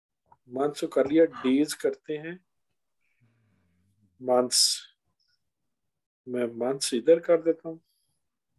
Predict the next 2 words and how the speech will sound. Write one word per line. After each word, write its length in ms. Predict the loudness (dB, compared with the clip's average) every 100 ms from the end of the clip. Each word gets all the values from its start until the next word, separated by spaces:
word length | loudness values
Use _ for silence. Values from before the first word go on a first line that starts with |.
| _ _ _ _ _ _ _ _ _ _ _ _ _ _ _ _ _ _ _ _ _ _ _ _ _ _ _ _ _ _ _ _ _ _ _ _ _ _ _ _ _
बीस, 640 | -18 -2 0 2 0 -4
इक्कीस 600 | -8 _ -4 -2 -2 -4